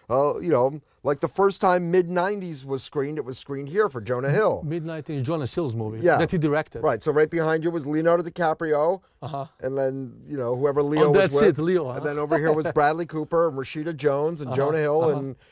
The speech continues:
Speaker 1: you know, you know, um,
Speaker 2: It's like the Hollywood bigs, like the
Speaker 1: Yeah.
Speaker 2: A-level, they come to this
Speaker 1: Right.
Speaker 2: theater and they watch their work.
Speaker 1: Rick
Speaker 2: they come with
Speaker 1: Yorn
Speaker 2: here.
Speaker 1: and, you know, and, um, yeah, you know.
Speaker 2: Yeah.
Speaker 1: So, yeah, we did all the Revenant in here. The Alejandro, you know, as soon as he came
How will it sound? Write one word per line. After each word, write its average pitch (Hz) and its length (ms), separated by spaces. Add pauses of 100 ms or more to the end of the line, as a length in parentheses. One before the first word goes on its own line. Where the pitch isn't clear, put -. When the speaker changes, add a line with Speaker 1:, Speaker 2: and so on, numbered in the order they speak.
(200)
Speaker 1:
you 127 160
know, 127 340 (260)
you 123 120
know, 107 240
um, 104 600
Speaker 2:
It's - 120
like 208 100
the 165 100
Hollywood 175 540
bigs, 160 300
like 123 140
the 131 120
Speaker 1:
Yeah. 143 160
Speaker 2:
A-level, 151 320
they 127 140
come 160 200
to 151 80
this 131 100
Speaker 1:
Right. 101 140
Speaker 2:
theater 156 380
and 139 240
they 131 140
watch 147 260
their 127 180
work. 135 300
Speaker 1:
Rick 131 220
Speaker 2:
they 147 80
come 147 100
with 151 80
Speaker 1:
Yorn 160 220
Speaker 2:
here. 147 100
Speaker 1:
and, 120 420
you 135 140
know, 113 280
and, 110 180
um, 104 540
yeah, 117 320 (480)
you 110 120
know. 92 140 (520)
Speaker 2:
Yeah. 123 120 (460)
Speaker 1:
So, - 180 (760)
yeah, 135 120 (100)
we 123 120
did 135 80
all 135 160
the 139 100 (120)
Revenant 156 380
in 160 120
here. 170 260 (160)
The 131 60 (120)
Alejandro, 135 420 (140)
you 139 80
know, 127 80
as 120 80
soon 143 120
as 131 100
he 139 80
came 143 200